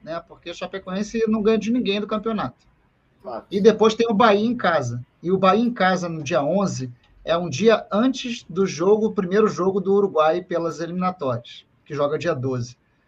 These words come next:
Speaker 1: Eu acho que o Arrascaeta vai voltar nesse período aí, tá? Vão dizer que ele está pronto para voltar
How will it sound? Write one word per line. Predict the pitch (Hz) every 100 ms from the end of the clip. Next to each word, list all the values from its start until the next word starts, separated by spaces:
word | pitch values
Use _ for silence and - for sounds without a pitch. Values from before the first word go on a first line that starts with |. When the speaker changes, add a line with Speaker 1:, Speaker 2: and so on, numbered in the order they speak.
| _ _ _
Speaker 1:
Eu | 165 190
acho | 180 220 -
que |
o |
Arrascaeta | 185 190 - 180 190
vai | 180 196
voltar | 196 165 190 190
nesse | 196 -
período | - 190 165 160 147
aí, | 127 120 - _ _ -
tá? | 139 156 - _ _ -
Vão | 127 175
dizer | 190 160 180
que | 190
ele | 190
está | 180 196 190
pronto | - 190 214 202
para | 196 196
voltar | 175 165 175 185 185